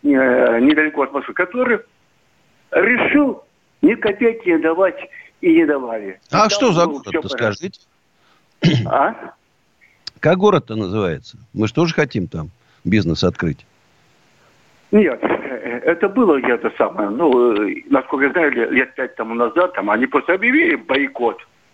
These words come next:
Speaker 1: И все, и никому не давали там. Вот. А щас вы говорите, вот видите, э, вытащил там две скамейки, то сюда, уже тут как тут.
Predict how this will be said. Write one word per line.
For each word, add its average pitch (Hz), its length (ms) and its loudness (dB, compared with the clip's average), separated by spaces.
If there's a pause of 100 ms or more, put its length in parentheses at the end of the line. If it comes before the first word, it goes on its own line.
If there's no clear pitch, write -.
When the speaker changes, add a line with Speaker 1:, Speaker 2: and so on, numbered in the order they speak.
(480)
Speaker 1:
И 202 120 0
все, 135 320 2
и 135 140 4
никому 196 300 0
не 117 120 0
давали 98 340 0
там. 104 200 -4 (500)
Вот. 110 200 2
А 151 80 4
щас 202 240 -2
вы 202 120 4
говорите, 190 380 0
вот 160 140 2
видите, 180 360 0 (420)
э, 123 140 4
вытащил 147 640 2
там 113 260 -2 (240)
две 147 240 2
скамейки, 165 500 0
то 131 300 0
сюда, 151 260 0
уже 120 320 -2
тут 233 200 0
как 120 260 -4
тут. 170 220 0